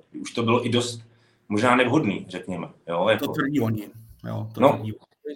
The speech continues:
Speaker 2: Za mě musíš mít prostě připravený aspoň nějak plán B.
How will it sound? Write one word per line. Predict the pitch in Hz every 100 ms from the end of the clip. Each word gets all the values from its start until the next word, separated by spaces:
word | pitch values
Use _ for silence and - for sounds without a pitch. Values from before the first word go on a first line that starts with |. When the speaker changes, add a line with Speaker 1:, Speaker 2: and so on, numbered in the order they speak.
| 165 - _ _ _ 131
Speaker 2:
Za | 156
mě | 190
musíš | 165 165 170
mít | 185
prostě | 170 165 180
připravený | - 160 160 156 165
aspoň | 151 - 170
nějak | 156 143 143
plán | - 139 143
B. | 123 113 113